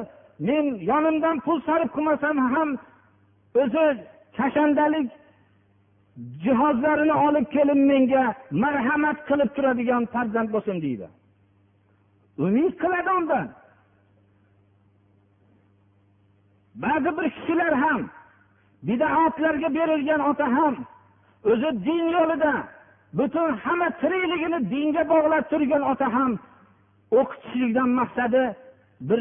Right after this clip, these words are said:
din bilan yaxshi tiriklik qiladigan bir farzand bo'lsin, deydi. Ammo bu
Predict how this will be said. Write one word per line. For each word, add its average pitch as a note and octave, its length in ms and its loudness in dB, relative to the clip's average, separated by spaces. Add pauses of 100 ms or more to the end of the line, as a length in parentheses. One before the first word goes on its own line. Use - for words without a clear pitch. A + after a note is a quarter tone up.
(120)
din A#3+ 220 2
bilan A3+ 300 0
yaxshi G#3 400 -4
tiriklik A#3+ 540 -2
qiladigan A3 500 0 (220)
bir G3 180 -2
farzand A3 480 -2
bo'lsin, C4+ 360 -2
deydi. D3+ 280 -8 (1200)
Ammo G3+ 400 0
bu A3+ 160 -6